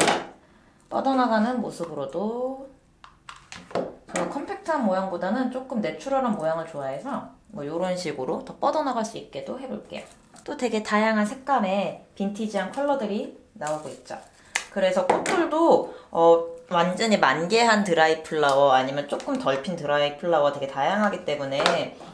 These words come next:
집에 있는 꽃들은 남는 대로 다 말려놨다가 필요하실 때마다 꺼냈으면 좋은 것 같아요. 전 되게 유용하게 쓰고 있어요. 그래서 요런 식으로. 이렇게 보면 아까 천일홍만 있을 때보다 뭔가 조금 더 부속품이 들어가니까 더 핀이 예뻐졌죠.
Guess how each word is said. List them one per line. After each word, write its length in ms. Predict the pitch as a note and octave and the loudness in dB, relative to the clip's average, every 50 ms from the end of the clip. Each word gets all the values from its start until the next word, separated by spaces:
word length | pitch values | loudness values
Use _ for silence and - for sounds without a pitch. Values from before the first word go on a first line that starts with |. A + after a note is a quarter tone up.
| - - | -18 -12
집에 340 | - - G3 G3 A3 A3 G#3 | -10 -8 -4 -2 0 0 0
있는 260 | F3+ E3+ F3 F3+ F3+ | 0 0 -2 -2 -4
꽃들은 640 | - - - - A#3+ A#3+ G#3+ G3+ G#3 G#3 G#3 G3+ - | -4 -6 -6 -4 -2 2 4 6 8 8 8 8 6
남는 440 | D3+ C#3 C#3 D3+ F3 G#3+ B3 B3+ A3+ | 6 4 4 4 2 0 0 0 2
대로 220 | G3+ F#3 F3 E3+ | 2 2 2 2
다 120 | E3+ E3+ D#3 | 2 2 2
말려놨다가 1080 | C#3 C3 C#3+ D#3 F#3 G3+ G3+ - D3+ C#3+ - - - - C3+ G3+ A3+ G#3 - - - - - - - _ _ _ - _ | 4 4 2 4 4 4 4 4 2 -2 -2 2 2 2 4 4 2 2 0 -4 -12 -18 -20 -20 -20 _ _ _ -20 _
필요하실 460 | - - C#4+ D4+ D4 D4 C#4+ C#4 C4+ - | -12 -8 -2 0 0 0 0 0 -2 0
때마다 340 | - G#3+ G3+ F3+ F#3 F#3+ | 2 2 2 2 2 0
꺼냈으면 640 | - - D4 D#4 E4 D#4+ - C4 B3 A#3 A3+ A3 G#3+ | 2 2 0 0 0 -4 -6 -4 -2 0 0 0 0
좋은 240 | G#3 D#3+ E3 E3 D#3+ | 0 -2 -4 -4 -4
것 60 | D#3 | -4
같아요. 280 | C#3 C3 - - B2+ B2+ | -4 -6 -6 -6 -12 -10
전 140 | - C#3+ C#3+ | -10 -10 -8
되게 180 | D3+ C#3+ C#3+ | -8 -8 -8
유용하게 460 | C#3+ D#3 F3 G3 G#3 G3+ F3+ D3 C#3+ | -6 -4 -2 0 2 2 2 2 0
쓰고 260 | C#3 - - A#3 - - | -4 -6 -6 -8 -8 -10
있어요. 300 | - - - - - - _ _ | -12 -14 -16 -18 -20 -20 _ _
그래서 260 | - - - G#3 F3+ | -20 -20 -16 -14 -10
요런 300 | D3 C#3 C3 C3+ C3+ C3 | -10 -8 -8 -8 -10 -12
식으로. 340 | - - - - - - - - - _ _ _ - - _ _ _ _ _ _ _ _ _ _ _ _ _ _ _ - - A#4+ D#5 - _ _ _ _ - - E4+ | -14 -16 -16 -16 -16 -16 -18 -18 -20 _ _ _ -20 -20 _ _ _ _ _ _ _ _ _ _ _ _ _ _ _ -20 -18 -18 -18 -18 _ _ _ _ -20 -14 -14
이렇게 320 | F#4+ G4 G#4+ - - D#4 D4 | -12 -12 -12 -12 -12 -8 -4
보면 340 | - G#3 F3+ G3 A#3 - - - - - - | -4 -2 -2 -2 -6 -8 -10 -16 -18 -10 -4
아까 260 | - - - - - | -4 0 0 0 -2
천일홍만 560 | - - A4+ A#4+ B4 A#4+ A#4 A4+ G#4+ G4 E4 | -2 -4 -2 0 2 2 2 2 2 2 2
있을 260 | C4+ B3+ C#4+ C#4+ C#4 - | 0 -4 -6 -6 -2 2
때보다 380 | C4+ B3+ A3+ A3+ A3 A#3 A#3+ | 2 2 2 2 2 2 2
뭔가 300 | - C4 A#3 A3+ A#3+ C4 | 4 2 2 4 2 2
조금 260 | C4 E4 F4+ F#4+ F#4 | 0 0 -6 -6 -6
더 100 | D#4+ C4 | -6 -8
부속품이 520 | - - A#3 A3 - - - D4+ C#4+ B3+ G#3 | -8 -8 -10 -10 -10 -10 -6 -2 0 0 0
들어가니까 720 | - G#3+ A3 A#3 A3 A3 G3+ F#3+ - - - D4+ G4 - | 2 2 2 4 4 4 2 2 0 0 2 2 2 2
더 160 | - - G#3 | 0 -6 -8
핀이 240 | - - G4 G4 D4 F3 | -6 -6 -6 -2 0 -2
예뻐졌죠. 580 | C#3 - - D#3 D3+ C3+ - - - - - | -2 -2 0 -2 -2 -2 -2 -8 -10 -14 -16